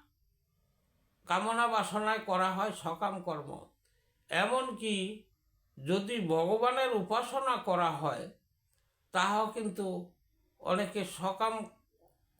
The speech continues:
কর্মের উপাসনা করে। কীরকম? ভগবানের উপাসনা করে,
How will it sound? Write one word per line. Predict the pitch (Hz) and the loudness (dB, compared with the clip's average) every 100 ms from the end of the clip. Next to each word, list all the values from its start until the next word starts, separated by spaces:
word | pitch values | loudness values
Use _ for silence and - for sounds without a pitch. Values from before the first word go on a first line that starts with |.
| _ _ - | _ _ -2
কর্মের | 190 185 185 | 0 2 2
উপাসনা | 175 175 190 - 220 180 | 2 0 -2 0 -2 -2
করে। | 139 147 143 131 | -4 -6 -8 -8
কীরকম? | 196 208 214 233 240 277 - _ _ _ _ | -4 -4 2 4 4 -2 -12 _ _ _ _
ভগবানের | 143 180 202 226 226 226 | 0 2 4 4 4 4
উপাসনা | 185 214 220 220 226 | 2 0 0 0 0
করে, | 208 208 190 | 0 2 2